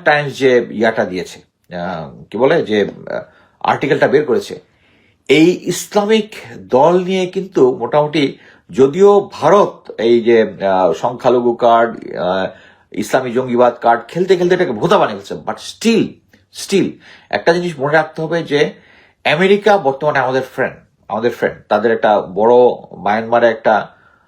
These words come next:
আহ, যে ইয়াটা চলতেছে, তারা আমাদের অনেক সাপোর্ট নিচ্ছে, এবং এটা ফ্রেন্ড। But কথা হচ্ছে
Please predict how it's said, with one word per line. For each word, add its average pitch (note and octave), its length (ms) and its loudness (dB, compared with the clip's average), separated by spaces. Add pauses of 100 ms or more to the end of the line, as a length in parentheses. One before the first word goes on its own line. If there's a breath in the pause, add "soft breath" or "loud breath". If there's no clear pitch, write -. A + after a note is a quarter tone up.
(180 soft breath)
আহ, F#2+ 440 2
যে F#2+ 260 -4
ইয়াটা A2 260 2
চলতেছে, B2+ 400 -6
তারা A2 280 2
আমাদের G#2+ 420 -2
অনেক A2+ 260 -6
সাপোর্ট A#2 420 -8
নিচ্ছে, A2+ 440 -8 (520)
এবং A2 160 0
এটা - 120 -2
ফ্রেন্ড। F2+ 380 -2
But F#2 120 -4
কথা C#3 160 -2
হচ্ছে E3+ 260 -6